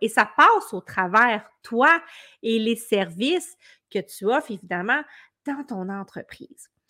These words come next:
Donc, c'est là où j'ai envie d'apporter ça avec toi aujourd'hui. Et, euh, c'est ce qui, ce qui est différent, dans lequel on est peut-être moins habitué, c'est que c'est pas un, ça part pas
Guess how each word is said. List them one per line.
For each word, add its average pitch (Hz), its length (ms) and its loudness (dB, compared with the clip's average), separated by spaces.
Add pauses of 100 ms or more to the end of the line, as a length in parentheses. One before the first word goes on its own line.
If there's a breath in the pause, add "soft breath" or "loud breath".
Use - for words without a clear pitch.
(300 loud breath)
Donc, 233 260 0
c'est 262 200 -2
là 349 180 0
où 339 120 2
j'ai 254 120 -2
envie 220 280 -2
d'apporter 214 420 -2
ça 262 160 -6
avec 208 200 -2
toi 226 120 -2
aujourd'hui. 196 400 0 (920)
Et, 359 260 4 (460 loud breath)
euh, 214 520 2 (300)
c'est 254 380 -2
ce - 140 -16
qui, 254 260 -4
ce - 100 -20
qui - 80 -2
est 269 40 -2
différent, 294 360 -4 (160)
dans 311 100 0
lequel 240 280 -2
on 320 100 -4
est 226 80 -2
peut-être 220 260 -6
moins 311 240 -4
habitué, 277 480 -8
c'est 269 180 -12
que 254 60 -20
c'est 262 160 -8
pas - 80 -4 (160)
un, 196 340 -4 (460 soft breath)
ça - 160 -10
part 262 400 -2
pas 440 160 4